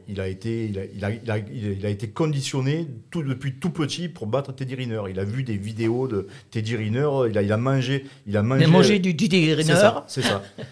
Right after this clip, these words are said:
Speaker 1: c'est ça.
Speaker 2: <laughs> Ils font des hamburgers Teddy Riner.
Speaker 1: C'est, euh,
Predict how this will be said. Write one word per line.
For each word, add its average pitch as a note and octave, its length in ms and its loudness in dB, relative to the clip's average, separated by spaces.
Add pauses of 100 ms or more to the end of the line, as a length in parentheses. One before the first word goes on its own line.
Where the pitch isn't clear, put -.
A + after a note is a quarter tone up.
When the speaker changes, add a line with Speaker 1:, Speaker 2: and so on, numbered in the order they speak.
(140)
Speaker 1:
c'est - 120 -14
ça. F#2 180 -6 (100)
Speaker 2:
<laughs> - 100 -12
Ils F3 80 2
font A#3 180 0
des E3+ 140 2
hamburgers G3 480 4 (140)
Teddy A3+ 340 2
Riner. E3 360 2 (520)
Speaker 1:
C'est, A2 300 0
euh, F#2+ 640 0